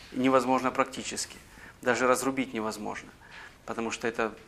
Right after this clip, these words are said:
ну, это серьезный слой. Но она разорвалась сверху донизу, сверхъестественно на, в храме.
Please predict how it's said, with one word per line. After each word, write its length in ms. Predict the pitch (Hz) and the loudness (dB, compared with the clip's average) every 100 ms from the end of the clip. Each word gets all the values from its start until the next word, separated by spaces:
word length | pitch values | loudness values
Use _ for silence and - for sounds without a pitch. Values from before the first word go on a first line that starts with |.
| - | -8
ну, 140 | 117 | -6
это 140 | 104 | -6
серьезный 460 | 113 123 117 110 113 | -6 -4 -2 -4 -4
слой. 240 | - - - - - - - - - | -6 -8 -12 -18 -18 -16 -18 -20 -6
Но 220 | 135 151 | 6 8
она 240 | 147 156 170 | 8 8 8
разорвалась 600 | 165 143 143 175 170 139 | 8 6 8 8 8 4
сверху 460 | - 151 170 - | 4 4 4 2
донизу, 440 | 165 165 139 107 - | 4 4 6 2 0
сверхъестественно 1120 | - 139 - 135 - - 151 - - 107 - - - - - - - - - - - - | 2 2 2 0 0 4 4 4 0 -4 -4 -8 -16 -12 -8 -8 -10 -16 -16 -18 -18 -12
на, 400 | 113 120 117 113 - - - - - - - - - - - - | 0 2 2 0 -10 -20 -20 -20 -16 -16 -18 -20 -18 -20 -20 -14
в 80 | - | -2
храме. 340 | 127 123 107 | 6 6 6